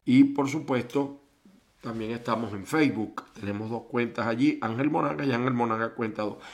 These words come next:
Les repito, les reitero, señores chavistas, no vean este programa porque se van a molestar.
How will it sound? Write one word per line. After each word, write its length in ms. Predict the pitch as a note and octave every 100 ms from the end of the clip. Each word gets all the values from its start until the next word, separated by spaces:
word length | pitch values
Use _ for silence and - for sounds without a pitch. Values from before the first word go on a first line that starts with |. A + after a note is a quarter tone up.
| - -
Les 200 | E3 E3
repito, 640 | D#3 D3+ G3+ G3+ - D3+
les 180 | D3 D#3+
reitero, 600 | E3 D3+ - D3 C3 C3 - - _ _ - -
señores 580 | - - C#3 C3+ D#3+ D#3+
chavistas, 440 | D3+ B2 C3+ - G#2
no 160 | B2
vean 260 | B2 C3+ D3
este 220 | C3+ D3
programa 500 | D3 C3+ B2+ C#3 C#3+
porque 240 | A#2+ -
se 140 | A#2 A2+
van 220 | G#2 G#2+
a 60 | A2
molestar. 600 | A2+ G#2+ - B2 -